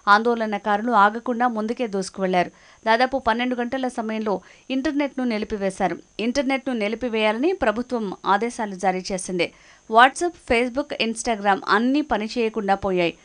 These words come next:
అంటే దేశం మొత్తం మొబైల్, ఇంటర్నెట్పై ఆంక్షలను సైన్యం విధించింది. So, ఫోన్లలో ఫోర్ జీ కనెక్టివిటీ లేదు. ఇన్ని అడ్డంకులు సృష్టించిన నిరసనకారులు మాత్రం భారీ స్థాయిలో ఢాకాకు చేరుకున్నారు.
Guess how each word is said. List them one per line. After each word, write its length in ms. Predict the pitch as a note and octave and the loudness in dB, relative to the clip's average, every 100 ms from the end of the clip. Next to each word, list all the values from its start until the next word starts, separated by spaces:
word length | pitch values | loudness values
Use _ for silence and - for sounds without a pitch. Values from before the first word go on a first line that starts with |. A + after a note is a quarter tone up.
| - _ | -20 _
అంటే 200 | G#3+ B3+ | -2 0
దేశం 420 | D4+ C#4 D4 F4 D4+ | 2 2 4 2 0
మొత్తం 460 | D4 C#4 C#4+ D#4 - - | 0 -2 -2 -4 -6 -14
మొబైల్, 460 | A3+ A3+ A3+ C4 C#4 - | -6 0 6 6 4 0
ఇంటర్నెట్పై 680 | C4 D#4 D4 B3+ - B3 A#3+ G#3 | -2 0 -2 -2 -4 -4 0 2
ఆంక్షలను 640 | G#3+ A#3+ C4 A#3 A3+ F3+ | 2 0 -4 -2 -2 -4
సైన్యం 420 | F3+ A#3 A3 A#3 G#3 | -6 -6 -4 -6 -6
విధించింది. 640 | F#3+ A3 G3 G3+ D#3+ - _ - - - | -6 -6 -6 -4 -4 -6 _ -20 -8 2
So, 200 | E4+ F4 - - | 2 2 -4 -2
ఫోన్లలో 460 | C4+ C#4+ D4 C4+ D4 | 4 4 4 2 0
ఫోర్ 300 | D4+ B3 C4 | 2 2 2
జీ 120 | C#4 | 0
కనెక్టివిటీ 560 | C#4 A3+ A3 A3 G3+ A3 | -6 -6 -6 -8 -6 -4
లేదు. 300 | F#3 F3 E3 - - _ A#3 | -2 -2 -4 -8 -20 _ -4
ఇన్ని 220 | B3+ D4 | 2 4
అడ్డంకులు 460 | B3 C4 D4+ D#4+ | 4 4 0 0
సృష్టించిన 720 | C#4+ A#3+ A#3 - A#3 A#3+ G3+ F#3 G#3 | -2 -4 -8 -4 -4 -2 -2 -2 0
నిరసనకారులు 760 | G#3+ A#3+ C4 B3+ A#3 G#3 G#3 | -2 -2 -6 -4 -2 -2 -2
మాత్రం 440 | G3 G3 G#3 F#3+ - - _ | -2 -2 -2 -4 -6 -14 _
భారీ 280 | G#3 G#3 A#3+ | 4 4 4
స్థాయిలో 520 | B3+ - G#3 G3+ C4+ | -4 0 2 2 0
ఢాకాకు 560 | E4+ A#3+ G3+ G3 G#3+ A3+ - | -2 0 0 0 -2 -4 -4
చేరుకున్నారు. 460 | F#3 F3+ F#3+ E3 | -4 -4 -2 -2